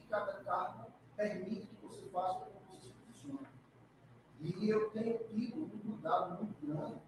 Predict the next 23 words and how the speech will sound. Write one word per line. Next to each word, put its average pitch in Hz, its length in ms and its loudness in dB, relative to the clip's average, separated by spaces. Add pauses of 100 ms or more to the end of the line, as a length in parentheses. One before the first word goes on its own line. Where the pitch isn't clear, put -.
(360)
de 208 140 -4
me 262 280 8
posicionar 202 600 0
como 254 300 4
presidente. - 560 -2 (800)
Inclusive, - 560 -2
esse - 500 6
tem 214 220 2
sido 220 440 -4
um - 40 -6
desafio, - 580 -4
porque - 280 -8
pelo 427 320 -6
fato - 340 -2
de - 60 -16
ter 208 120 2
sido 226 340 -6
vice-presidente - 480 -10
de - 120 -14
futebol 151 320 0
durante 160 240 -8
quatro - 500 0
anos, - 220 -10